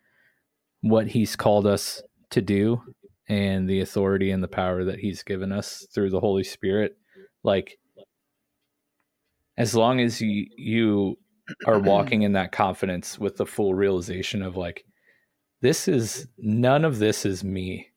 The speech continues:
Like, I am just a vessel that the Holy Spirit is using,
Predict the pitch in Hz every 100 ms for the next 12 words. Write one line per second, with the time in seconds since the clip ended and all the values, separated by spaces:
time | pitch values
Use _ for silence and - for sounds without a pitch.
0 | - 95 87 - 104 113 113 110 104 -
1 | 92 95 101 - 113 123 - 113 92 90
2 | _ _ 95 - 101 98 - - 104 104
3 | - 92 98 101 117 123 127